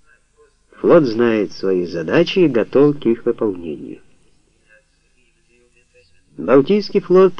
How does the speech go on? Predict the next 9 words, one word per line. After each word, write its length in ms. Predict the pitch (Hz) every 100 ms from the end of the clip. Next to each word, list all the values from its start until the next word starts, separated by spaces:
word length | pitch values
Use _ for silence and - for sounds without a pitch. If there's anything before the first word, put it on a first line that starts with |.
| - -
должен 480 | 98 147 180 175 160
нанести 480 | 151 147 143 - 160
поражение 800 | 147 127 117 143 151 147 139 127
флоту 640 | - - 98 139 139 120
Германии 800 | 92 87 104 98 110 131 170 190 - _ _ _ _ _ -
и 220 | 135 170 -
уничтожить 880 | 165 185 - - - 139 143 160 -
флот 320 | - 113 131
Финляндии. 720 | 139 135 92 78 71 - -